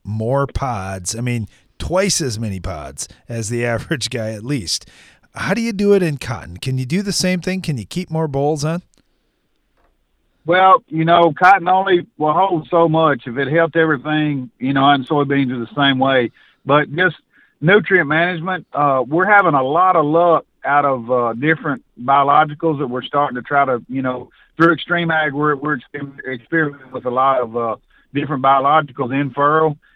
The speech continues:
Speaker 2: And then fertility programs, whether it's AgriLiquids, you know, or, or Nature's or, or Concept Ag, whatever, whatever one we're testing there, you know, staying with it. So you can put that in furrow down there and go pick the cotton,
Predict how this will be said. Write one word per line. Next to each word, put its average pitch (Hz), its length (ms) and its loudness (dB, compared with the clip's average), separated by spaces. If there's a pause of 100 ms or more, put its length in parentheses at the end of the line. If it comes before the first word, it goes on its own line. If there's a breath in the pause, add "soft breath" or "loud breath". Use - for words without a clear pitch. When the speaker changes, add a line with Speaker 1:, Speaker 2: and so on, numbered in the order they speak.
(120)
Speaker 2:
And 127 160 -6
then 135 420 -4
fertility 156 500 -2
programs, 147 720 0
whether 135 240 -8
it's 123 120 -6
AgriLiquids, 135 760 -2 (460 soft breath)
you 123 120 -4
know, 135 280 2
or, 127 340 2
or 117 240 -4
Nature's 139 580 -2
or, 123 280 2
or 113 80 0
Concept 139 480 0
Ag, 135 220 4
whatever, 160 320 4
whatever 160 400 4
one 151 300 0
we're 131 140 -2
testing 151 460 0
there, 131 320 0 (300 soft breath)
you 143 100 0
know, 156 180 6
staying 214 460 0
with 170 240 4
it. 123 220 -4
So 143 260 0 (320 soft breath)
you 196 140 -2
can 202 80 -2
put 214 160 0
that 180 160 4
in 185 180 -4
furrow 185 260 -4
down 175 260 0
there 170 280 -4
and 131 100 -8
go 156 140 0
pick 160 240 -2
the 123 80 -8
cotton, 151 500 0